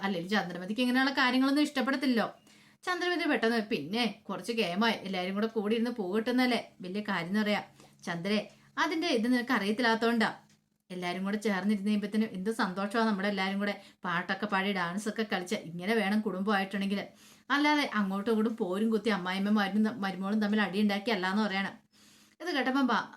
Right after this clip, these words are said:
ചന്ദ്രമതി പറഞ്ഞു, "ഓ, പിന്നെ നിനക്ക് ഇതൊക്കെ പുത്തിരിയായിരിക്കും,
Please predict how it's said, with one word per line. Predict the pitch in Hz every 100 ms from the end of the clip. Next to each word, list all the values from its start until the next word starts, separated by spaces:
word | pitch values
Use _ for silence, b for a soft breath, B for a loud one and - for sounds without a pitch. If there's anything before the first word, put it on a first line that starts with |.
| - 208 208
ചന്ദ്രമതി | 202 180 185 220
പറഞ്ഞു, | 233 226
"ഓ, | 262 220 _ _
പിന്നെ | 156 160 220 196 170 _ _
നിനക്ക് | 185 170 160 240
ഇതൊക്കെ | 233 269
പുത്തിരിയായിരിക്കും, | 262 214 247 269 226 226